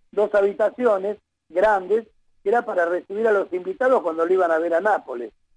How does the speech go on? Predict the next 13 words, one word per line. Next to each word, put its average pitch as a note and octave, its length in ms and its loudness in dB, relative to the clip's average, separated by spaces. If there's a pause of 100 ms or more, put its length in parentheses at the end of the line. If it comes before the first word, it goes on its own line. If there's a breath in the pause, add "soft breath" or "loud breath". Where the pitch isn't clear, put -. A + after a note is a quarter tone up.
(140)
Entonces, D3+ 240 -8 (160)
una G#3 180 2
habitación A#3 720 0 (460)
que E3 100 -4
era D3+ 120 2
extraordinaria, G#3+ 960 0 (300)
fue F3 120 -6
para E3 200 0
Víctor E3 340 -4
Hugo F#3 180 2
y D#3+ 40 -8
para C#3 260 -4
mí. A#2+ 180 -14